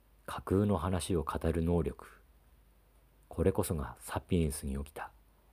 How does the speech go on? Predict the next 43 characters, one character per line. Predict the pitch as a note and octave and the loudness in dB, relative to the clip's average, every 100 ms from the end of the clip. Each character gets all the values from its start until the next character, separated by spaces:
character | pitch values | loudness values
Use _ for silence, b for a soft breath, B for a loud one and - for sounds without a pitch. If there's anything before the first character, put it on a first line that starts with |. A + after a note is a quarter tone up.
| _ | _
最 | - D#2 F2+ | -6 2 2
初 | - | 2
の | G2+ | -2
革 | F#2+ D#2+ F#2+ | -2 0 2
命 | F2+ | 4
で | E2 | 2
し | D2+ | 0
た。 | - - - _ _ _ _ _ - _ _ _ _ _ _ _ _ - _ - _ | -6 -14 -14 _ _ _ _ _ -20 _ _ _ _ _ _ _ _ -20 _ -20 _
本 | - G#2+ G2+ | 0 2 2
の | D#2+ | 0
中 | D#2 D#2+ | 0 -2
で | C#2+ | -4
は | B1 B1 - - - - - D#2 | -6 -8 -14 -20 -20 -20 -10 -2
認 | F#2+ A2 | -2 -2
知 | - | -2
革 | A2 - | -4 0
命 | F2+ C#2 B1+ - _ _ _ - | 0 -2 -6 -12 _ _ _ -16
と | - | 0
呼 | G2+ E2 | 0 2
ば | D2 | 0
れ | D2 | -2
て | C2 | -8
い | A#1+ | -10
ま | A#1+ | -12
す。 | - - _ - _ _ _ _ _ _ _ - _ _ _ _ _ - _ _ _ | -16 -20 _ -20 _ _ _ _ _ _ _ -20 _ _ _ _ _ -20 _ _ _
ち | - | -4
ょ | A#2 | -4
っ | |
と | - | -4
ピ | - F2+ | -8 -8
ン | G2 | -4
と | G#2+ | -2
こ | A#2+ | 0
な | A2+ | -2
い | F2+ | -2
か | |
も | C#2 | -6
し | - D2 | -6 -6
れ | |
ま | C#2+ | -6
せ | D2 C#2+ | -6 -6
ん | C2 | -6
ね。 | D2 | -8